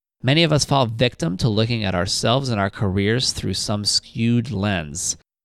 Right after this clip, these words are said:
We have concocted some ideals or expectations in our minds that we have yet to meet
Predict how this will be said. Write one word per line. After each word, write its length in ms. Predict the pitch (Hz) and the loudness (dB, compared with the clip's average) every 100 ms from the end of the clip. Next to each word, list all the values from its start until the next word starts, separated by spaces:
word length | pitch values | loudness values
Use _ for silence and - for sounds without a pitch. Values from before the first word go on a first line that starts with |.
| _ _ _ | _ _ _
We 420 | - 113 127 139 | -2 4 4 4
have 380 | 139 - 131 120 | 2 0 0 0
concocted 640 | - 113 - 127 123 - 92 | 0 -4 -2 -2 -2 -4 -2
some 240 | - 98 | -2 -2
ideals 840 | 87 90 104 120 120 117 117 113 - | -4 -4 0 2 4 4 2 0 -6
or 160 | 110 98 | -4 -4
expectations 800 | 90 - 104 - 131 135 143 117 | -4 -6 -10 -4 0 0 0 -4
in 80 | 117 | -2
our 140 | 101 | -2
minds 460 | 95 92 95 131 135 | -2 -4 -4 -6 -4
that 160 | 101 98 | -4 -2
we 140 | 117 | -2
have 200 | 113 98 | -2 -2
yet 220 | 98 - | -2 -2
to 100 | - | -2
meet 320 | 135 180 330 | -2 -2 -4